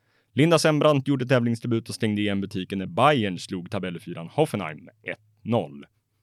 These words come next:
Och kanske kan man hoppas på en svensk effekt i de nedre regionerna av tabellen, där R B Leipzig efter helgens förlust mot Freiburg trillade ner på nedflyttningsplats.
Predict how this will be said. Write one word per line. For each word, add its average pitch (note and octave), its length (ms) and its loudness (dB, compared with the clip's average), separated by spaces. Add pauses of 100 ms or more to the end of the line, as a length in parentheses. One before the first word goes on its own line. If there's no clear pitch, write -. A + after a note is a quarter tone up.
(120)
Och D#3+ 240 4
kanske D#3+ 440 4
kan - 160 2
man C3+ 100 4
hoppas B2 420 0
på G2+ 160 -4
en F#2+ 100 -6
svensk G2 360 -6
effekt F#2 300 -8
i F#2+ 40 -4
de G2 140 -4
nedre F#2 520 -4
regionerna G#2+ 720 0
av F2+ 200 -4
tabellen, F2+ 540 -8
där G#2 180 -2
R C3+ 180 2
B C3+ 140 0
Leipzig D3+ 460 0 (160)
efter A2+ 220 -4
helgens C#3 500 0
förlust G#2+ 300 -4
mot A2 140 -4
Freiburg B2+ 600 0
trillade G#2 360 -2
ner F#2+ 160 -4
på G2 140 -8
nedflyttningsplats. F2+ 1000 -10